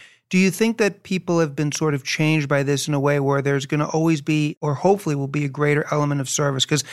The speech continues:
I definitely see it with a lot of people I do business with,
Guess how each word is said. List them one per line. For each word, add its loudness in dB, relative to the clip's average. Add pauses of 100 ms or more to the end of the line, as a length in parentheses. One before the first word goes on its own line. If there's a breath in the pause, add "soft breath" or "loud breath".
(240 loud breath)
I 4
definitely -2
see 2
it -2
with 0
a 2
lot 2
of -12
people -4
I 2
do -6
business 0
with, 0